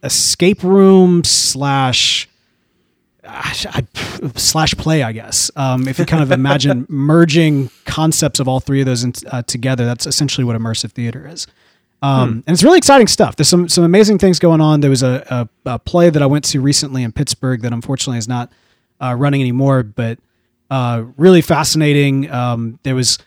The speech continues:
Speaker 1: you were, you were essentially a guest going to the product launch of, of this new product, and you kind of learned that the product is actually a, an A I robot. And the actress that was playing the robot, uh, at one point,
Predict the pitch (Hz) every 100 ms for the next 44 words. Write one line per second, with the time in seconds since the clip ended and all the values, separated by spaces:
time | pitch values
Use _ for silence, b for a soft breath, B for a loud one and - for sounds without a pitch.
0 | b b _ 147 143 139 135 147 131 202
1 | 190 160 123 123 147 143 - - 135 135
2 | 127 - 123 - 143 139 - 127 120 -
3 | 123 107 - 135 120 - 180 - 151 123
4 | 104 120 117 - 147 117 139 143 131 117
5 | - 131 123 120 120 120 - 113 110 120
6 | 123 151 139 127 123 120 - _ _ -
7 | 143 165 131 113 127 _ 143 135 131 120
8 | 127 165 - 165 - 143 120 - 160 143
9 | 113 170 226 147 127 120 _ b b _
10 | _ 139 131 135 135 170 - 180 151